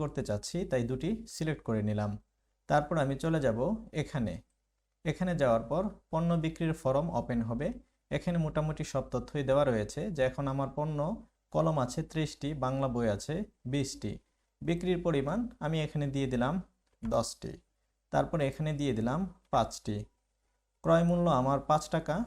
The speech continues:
এখানে হচ্ছে একশো টাকা। বিক্রয় মূল্য আমার কত হবে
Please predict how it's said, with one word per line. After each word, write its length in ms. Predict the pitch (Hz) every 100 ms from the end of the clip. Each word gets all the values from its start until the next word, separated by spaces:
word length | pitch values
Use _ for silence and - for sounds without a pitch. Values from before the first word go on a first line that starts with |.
| - _ -
এখানে 220 | 131 147 139
হচ্ছে 200 | 127 - 156
একশো 180 | 143 135 123
টাকা। 200 | 127 180 262 - _ _
বিক্রয় 340 | 135 156 170 170
মূল্য 160 | 160 156 139
আমার 140 | 131 131
কত 140 | 143 156 147 139
হবে 220 | 123